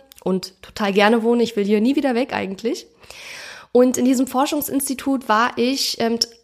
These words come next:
ja eigentlich Teilzeit dabei als studentische Hilfskraft in der Öffentlichkeitsarbeit. Und da habe ich, ähm, ganz viel Technikkram gemacht, die Webseite und solche Sachen. Ja, da war man immer froh, wenn man jemanden hatte, der sich mit solchen Dingen auskennt.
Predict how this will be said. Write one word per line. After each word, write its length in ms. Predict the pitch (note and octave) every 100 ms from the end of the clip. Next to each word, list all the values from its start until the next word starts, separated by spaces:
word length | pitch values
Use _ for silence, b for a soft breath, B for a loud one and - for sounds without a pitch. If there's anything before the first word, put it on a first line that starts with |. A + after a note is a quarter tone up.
| _
ja 140 | G#3 G#3
eigentlich 320 | G#3+ B3+ B3
Teilzeit 880 | - A3+ C4+ - - A#3 B3 B3+ -
dabei 460 | A#3 G3+ G3 A#3+ -
als 180 | G#3
studentische 400 | - G#3+ G#3+ G#3
Hilfskraft 960 | G#3 A3+ C4+ - - G#3+ A3 A#3 - -
in 60 | G#3
der 100 | -
Öffentlichkeitsarbeit. 920 | G3 G3 F#3+ - E3+ - E3 E3 F3+
Und 160 | F3+ F3+
da 80 |
habe 180 | F3 F3
ich, 200 | E3+ - -
ähm, 220 | F3 E3+
ganz 220 | G3+ A#3+
viel 100 | A#3+
Technikkram 640 | A3+ C4 C#4+ B3+ A#3+ B3
gemacht, 420 | A#3+ A3+ A#3 C4+ -
die 140 | A#3
Webseite 560 | A#3+ - A#3 A#3 A#3+ A3
und 120 | A3+
solche 280 | A3 A3+ G#3
Sachen. 320 | G#3 G#3+ A3
Ja, 100 | G3+
da 160 | G3+
war 120 | G3+ G3+
man 120 | G#3
immer 200 | G3+ G3
froh, 260 | - A3+
wenn 80 | G3+
man 140 | F#3+ F#3+
jemanden 280 | F#3+ F#3+
hatte, 220 | F#3 F#3+ F3+
der 200 | F3+ F3+
sich 280 | F3 E3+
mit 100 | F#3
solchen 320 | F3 E3+ F3 F3
Dingen 220 | E3+ F3+
auskennt. 500 | F#4+ - - B3+